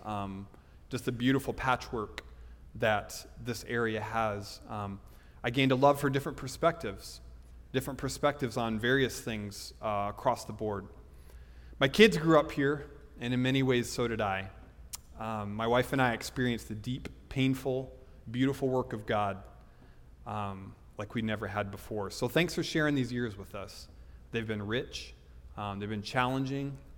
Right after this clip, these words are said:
um, they've been beautiful. My heart is full of gratitude. And that's really the spirit that I, uh, that we depart with, is a spirit of gratitude. Thankful for, for all God has done,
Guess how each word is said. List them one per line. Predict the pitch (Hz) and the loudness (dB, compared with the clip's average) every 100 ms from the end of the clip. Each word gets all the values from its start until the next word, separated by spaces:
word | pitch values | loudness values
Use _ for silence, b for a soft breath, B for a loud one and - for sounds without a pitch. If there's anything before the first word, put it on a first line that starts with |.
| - | -12
um, | 101 98 98 | -10 -6 -6
they've | 104 | -2
been | 110 | -2
beautiful. | 101 117 113 - 120 113 | -2 -2 -2 -2 -4 -2
My | 101 | -4
heart | 98 107 | 0 -2
is | 104 | -2
full | - 110 | -6 -6
of | 98 | -4
gratitude. | 98 101 92 - 95 95 b b b b b b b b b | -2 -2 -4 -8 -12 -12 b b b b b b b b b
And | 139 | 0
that's | 139 | 8
really | 190 180 | 10 10
the | 151 | 10
spirit | - - 165 156 143 | 0 6 8 10 8
that | 139 | 10
I, | 139 135 131 B B B | 10 10 4 B B B
uh, | 131 120 120 | 0 0 0
that | 123 | 0
we | 127 | 2
depart | 127 - 131 123 | 2 4 4 4
with, | 107 107 | 2 -2
is | 110 | -6
a | |
spirit | 107 - 123 117 | -6 0 0 0
of | |
gratitude. | 107 107 104 - 107 104 - - - - | -2 -2 -2 -6 -10 -10 -14 -20 -20 -4
Thankful | 131 123 - 120 | 0 0 2 0
for, | - 113 107 | 2 -2 -2
for | - 104 | -4 0
all | 113 | 2
God | 127 120 113 | 4 4 4
has | 110 101 | 0 -6
done, | 107 110 110 107 | -4 -2 -2 -4